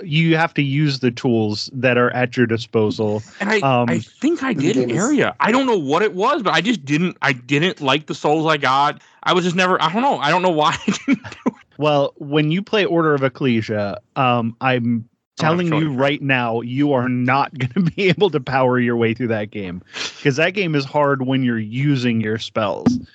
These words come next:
Speaker 2: So if you're, if you're gonna try to power your way through that one, it's gonna be a bad time. <laughs>
Speaker 3: It's gonna be, "What spell should I get, guys? You tell me, and okay, here we go."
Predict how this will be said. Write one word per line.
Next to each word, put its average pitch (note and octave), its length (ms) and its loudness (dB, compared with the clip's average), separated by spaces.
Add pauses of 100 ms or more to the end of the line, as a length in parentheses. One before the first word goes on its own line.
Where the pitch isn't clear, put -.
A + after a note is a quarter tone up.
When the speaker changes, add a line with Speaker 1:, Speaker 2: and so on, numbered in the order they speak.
(400)
Speaker 2:
So C#3 240 0
if A#2 140 -2
you're, D3 300 0
if C#3 180 -4
you're D3+ 140 0
gonna E3 200 0
try C#3+ 240 0
to C3 60 0
power B2 360 0
your A#2 140 0
way A#2 180 2
through A2+ 180 -4
that A2+ 260 0
one, A2 420 -6
it's C3 320 -4 (100)
gonna B2+ 260 4
be B2 160 4
a A2 120 0
bad G#2+ 580 0
time. - 180 -4
<laughs> - 80 -2 (540)
Speaker 3:
It's C#3 140 0
gonna C3+ 160 4
be, A#2+ 180 2
"What A#2 240 0
spell D3 320 2
should C3+ 160 0
I A#2+ 80 4
get, A2 180 -2
guys? G#2 340 -2
You B2 100 -6
tell C3 200 2
me, C3+ 220 4
and B2+ 80 4
okay, A#2+ 300 2
here C3 120 4
we C3+ 140 2
go." A#2+ 120 -4